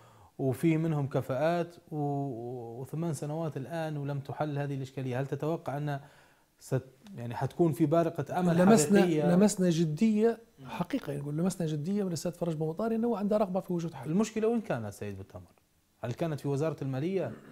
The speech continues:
Speaker 2: هي كانت المشكله ان القرار لما صدر
Speaker 1: مم.
Speaker 2: لم يكن من ضمن له مخصص مالي باش يتم احتسابهم في هذا المخصص المالي.
Speaker 1: مم.
Speaker 2: هي يفترض أنك أنت لما تعين تطلب قبل التعيين تطلب مخصص مالي، أنك أنت عندك رغبة تعين، فتعين وفقًا لهذا المخصص المالي.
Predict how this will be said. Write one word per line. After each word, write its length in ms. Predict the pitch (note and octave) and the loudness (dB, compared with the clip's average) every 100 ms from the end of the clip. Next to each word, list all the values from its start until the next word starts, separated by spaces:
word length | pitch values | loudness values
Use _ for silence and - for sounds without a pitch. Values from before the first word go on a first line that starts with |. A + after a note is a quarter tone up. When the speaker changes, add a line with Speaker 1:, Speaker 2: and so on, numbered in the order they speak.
| - - D3+ | -20 -8 2
Speaker 2:
هي 200 | G#3+ G3+ | 4 8
كانت 360 | A3+ A3 F3+ | 8 8 4
المشكله 560 | E3 E3 G#3+ - F#3+ F3+ | 0 4 2 2 -2 0
ان 120 | F3+ | 0
القرار 420 | D#3+ - F#3 G3 | 0 2 6 6
لما 160 | E3+ D3 | 6 6
صدر 260 | G#3+ G3+ | 8 10
Speaker 1:
مم. 600 | G3+ - - - - - - | 8 4 -18 -20 -20 -20 0
Speaker 2:
لم 160 | D3+ E3 | 6 8
يكن 300 | G3 G3 F#3 | 8 8 8
من 200 | E3+ D3+ | 8 8
ضمن 240 | F#3 F3+ | 6 6
له 220 | E3+ E3 C3+ | 6 4 4
مخصص 580 | D3 F#3 - E3+ C3+ F3 | 2 2 2 2 2 6
مالي 300 | G#3 G#3 F#3+ | 8 8 6
باش 220 | F#3 F3 | 2 0
يتم 360 | E3+ G3 F3+ - - - - - - | 2 4 4 -2 -12 -20 -20 -20 -16
احتسابهم 520 | - D3 G3 F3 D#3 | -2 4 8 8 8
في 120 | C#3+ | 4
هذا 200 | D#3+ D3+ | 4 4
المخصص 500 | C#3+ C3+ D3+ - B2 | 2 2 0 0 -2
المالي. 300 | C3 C3 B2 | -2 -2 -4
Speaker 1:
مم. 240 | - A2+ - - - - | -8 -14 -20 -20 -20 -2
Speaker 2:
هي 80 | E3 | 2
يفترض 360 | D3+ - F3 D#3 | 4 6 6 4
أنك 220 | D#3+ E3 | 2 0
أنت 140 | E3 | 2
لما 180 | D#3 D#3 | 2 2
تعين 300 | D#3+ G#3 F#3+ | 2 4 4
تطلب 320 | G3 - D3+ - | 2 0 -2 6
قبل 200 | F#3+ D#3 | 6 6
التعيين 400 | D#3 D3+ F3 F#3 | 0 0 0 0
تطلب 300 | F3 E3 D3 | -2 -2 -2
مخصص 440 | - F3 - C3 | 2 0 2 0
مالي، 240 | F3+ G#3+ G3 | 2 4 4
أنك 220 | F#3 F3+ | 2 0
أنت 140 | G3 | -2
عندك 300 | F3+ F3 E3 | 0 0 0
رغبة 240 | F#3+ E3 D#3+ | 2 4 2
تعين، 320 | D3+ D3+ C#3 - - - | 0 -2 -2 -6 -20 -20
فتعين 580 | - E3 F3 G3+ B3 G#3+ | 0 4 8 8 10 10
وفقًا 240 | A#3 A3+ F3+ | 10 10 6
لهذا 300 | E3+ F3 D#3 | 8 8 6
المخصص 480 | D3+ E3+ D3 C#3 | 4 2 0 -2
المالي. 300 | C#3 C3+ B2+ | -2 -4 -6